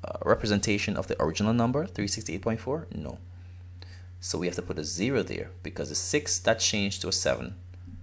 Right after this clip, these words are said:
was in the what? Tenths place. So the seven must be in the tenths place. So that would be three seventy. And you can see that three seventy is very close to three sixty-eight point four.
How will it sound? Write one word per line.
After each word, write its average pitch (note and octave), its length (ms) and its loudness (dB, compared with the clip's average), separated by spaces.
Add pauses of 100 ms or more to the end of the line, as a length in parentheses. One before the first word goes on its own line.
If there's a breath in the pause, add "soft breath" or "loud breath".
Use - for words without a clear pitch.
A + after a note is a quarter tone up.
(640)
was D#2+ 200 -2
in C2 200 -2
the C2+ 100 0
what? - 300 0 (220)
Tenths D2 260 0
place. - 380 -6 (120)
So - 180 0
the - 80 -4
seven C3+ 400 4 (540)
must F2 220 0
be B1+ 60 -6
in B1 40 -6
the C2 60 -4
tenths - 220 -4
place. - 380 -8 (540)
So - 140 -4
that D#2+ 120 6
would - 100 -4
be - 60 -6
three - 220 -6
seventy. - 420 -4
And F2+ 100 -2
you F#2+ 60 0
can G2+ 100 0
see F#2+ 140 2
that E2+ 200 2
three A2 180 -4
seventy A2 600 2
is D2+ 200 -4
very B1+ 180 -2
close - 300 -6
to - 80 -8
three - 180 -10
sixty-eight - 400 -8
point - 160 -10
four. - 180 -12